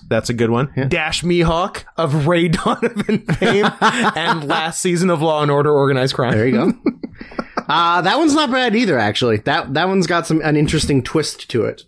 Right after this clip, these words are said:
Speaker 1: You know what? Maybe we'll just do, maybe we'll just do Rollerball two thousand two and then, uh, run through the film, <laughs> run through the John McTiernan filmography.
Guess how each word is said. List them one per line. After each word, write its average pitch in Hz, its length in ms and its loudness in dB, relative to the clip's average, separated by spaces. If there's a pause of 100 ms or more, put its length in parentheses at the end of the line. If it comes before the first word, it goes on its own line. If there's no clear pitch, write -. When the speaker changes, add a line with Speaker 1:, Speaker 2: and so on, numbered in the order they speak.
(200)
Speaker 1:
You 156 80 2
know 190 100 2
what? 196 160 0
Maybe 208 480 0
we'll 165 480 2
just 147 520 -2
do, 135 500 2
maybe 180 160 2
we'll 165 160 0
just 156 400 -2
do 120 180 2
Rollerball 117 520 2
two 127 140 0
thousand 113 360 0
two 117 180 0
and 110 160 -2
then, 120 220 0
uh, 107 340 -2
run 131 420 -2
through 131 180 -2
the 127 80 -2
film, 135 400 -4
<laughs> 135 60 -10
run 165 200 2
through 170 120 0
the 151 120 0
John 151 400 0
McTiernan 139 600 -2
filmography. 120 640 -2